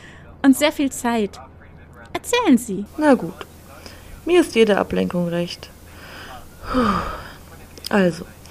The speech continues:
Speaker 2: ich bin immer wieder auf sehr seltsame Zahlen gestoßen.
Speaker 1: Zahlen?
Speaker 2: Ja,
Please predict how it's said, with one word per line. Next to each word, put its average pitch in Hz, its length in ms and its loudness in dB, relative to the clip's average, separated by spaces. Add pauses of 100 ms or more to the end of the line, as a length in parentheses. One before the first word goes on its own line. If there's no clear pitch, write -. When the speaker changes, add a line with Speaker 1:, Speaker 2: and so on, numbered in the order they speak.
(280)
Speaker 2:
ich 208 160 -4
bin 240 100 4
immer 302 340 2
wieder 202 300 2
auf - 140 -6
sehr 240 320 2
seltsame 202 460 -2
Zahlen 185 380 -2
gestoßen. 175 540 -8
Speaker 1:
Zahlen? 240 1000 0 (720)
Speaker 2:
Ja, 311 260 0